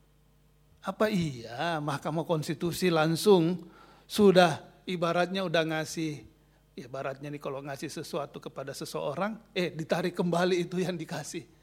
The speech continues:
Kan gitu. Mahkamah Konstitusi sudah menyerahkan kepada pembentuk undang-undang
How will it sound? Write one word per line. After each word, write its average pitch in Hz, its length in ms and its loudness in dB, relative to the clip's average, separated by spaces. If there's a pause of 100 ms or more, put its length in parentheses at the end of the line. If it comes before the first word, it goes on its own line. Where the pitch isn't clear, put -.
(300)
Kan 247 240 -2
gitu. 190 320 0 (960)
Mahkamah 202 380 -2
Konstitusi 196 560 -2
sudah 226 240 -2
menyerahkan 180 800 -4
kepada 165 480 -8
pembentuk 151 560 -8
undang-undang 131 880 -8